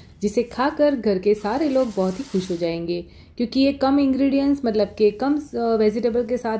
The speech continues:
बहुत ही बढ़िया सब्जी बनती है। ये, इसके अंदर जितने भी मैंने इंग्रेडिएंट्स यूज़ किए हैं वो सारे सबके घर में ईजीली अवेलेबल हैं।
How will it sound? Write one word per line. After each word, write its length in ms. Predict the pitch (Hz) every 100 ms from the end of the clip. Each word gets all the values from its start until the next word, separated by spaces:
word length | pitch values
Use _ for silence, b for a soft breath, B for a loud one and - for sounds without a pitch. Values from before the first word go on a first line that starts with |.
| 190
बहुत 220 | 175 180
ही 60 |
बढ़िया 240 | 185 175 226
सब्जी 300 | 240 214 247
बनती 360 | 240 226 233
है। 180 | 233 247 262 B B B B
ये, 240 | 220 226 - 240
इसके 280 | 233 -
अंदर 200 | 302 294
जितने 300 | 247 247 269
भी 240 | 269 285 285
मैंने 240 | 269 262
इंग्रेडिएंट्स 520 | 247 220 233 226 233
यूज़ 260 | 220 220 214
किए 220 | 220 214
हैं 260 | 208 262 359
वो 180 | 240 208
सारे 500 | 208 175 202 277 330
सबके 360 | - 185 -
घर 180 | 196 196
में 100 | 220
ईजीली 360 | 214 180 190 277
अवेलेबल 420 | 170 143 147 147
हैं। 260 | 143 147